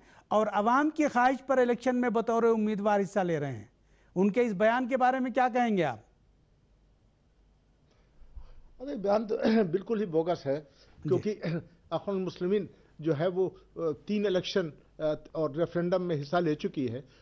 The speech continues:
Speaker 2: اور تینوں میں وہ جیت چکی ہے۔
Speaker 1: جی۔
Speaker 2: آ، آ، مورسی جو ہے ان کی، آ، آ، صدارت میں، آ، آ، آ،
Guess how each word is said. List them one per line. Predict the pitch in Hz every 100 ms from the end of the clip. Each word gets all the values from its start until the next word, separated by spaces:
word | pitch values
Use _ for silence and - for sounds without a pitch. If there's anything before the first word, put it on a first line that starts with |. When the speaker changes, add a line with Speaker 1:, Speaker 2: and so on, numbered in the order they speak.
| _
Speaker 2:
اور | 165
تینوں | 156 190 185 233
میں | 196 143 - _ -
وہ | 160
جیت | 135 175
چکی | - 190 151 120
ہے۔ | 147 - -
Speaker 1:
جی۔ | 151 120 - -
Speaker 2:
آ، | 143 147
آ، | 156 - 139 147 139 143 135
مورسی | 147 165 156 220 175 -
جو | 143 151 147
ہے | 139 196 - -
ان | 170 160
کی، | 185 160 151
آ، | 151 139 135 123 _ -
آ، | 131 123 123 117
صدارت | 143 143 226 226
میں، | 135 127 127 _
آ، | 139
آ، |
آ، | 131